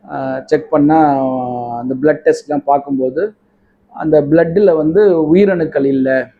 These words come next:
அது வந்து இறந்துக்கிட்டே போகுது அப்படின்ற ஒரு,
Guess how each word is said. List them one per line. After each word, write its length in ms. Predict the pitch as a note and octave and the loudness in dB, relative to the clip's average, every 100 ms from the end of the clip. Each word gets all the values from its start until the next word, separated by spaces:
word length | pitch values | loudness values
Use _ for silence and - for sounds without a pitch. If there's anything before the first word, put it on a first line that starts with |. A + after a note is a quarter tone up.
| _ | _
அது 280 | - C#3+ D3 | -6 0 2
வந்து 220 | C#3+ E3 F3+ D#3 C#3 C3 | 2 2 4 4 2 2
இறந்துக்கிட்டே 560 | D3 F3+ F#3+ F3 D#3+ E3 | 0 2 0 -2 0 0
போகுது 440 | - C3+ C3+ C#3+ | 0 -4 0 0
அப்படின்ற 480 | C3+ C#3 C3+ C3+ C3+ | 0 -2 -2 0 0
ஒரு, 500 | B2+ B2 B2 A#2+ A#2+ | 0 -4 -6 -6 -12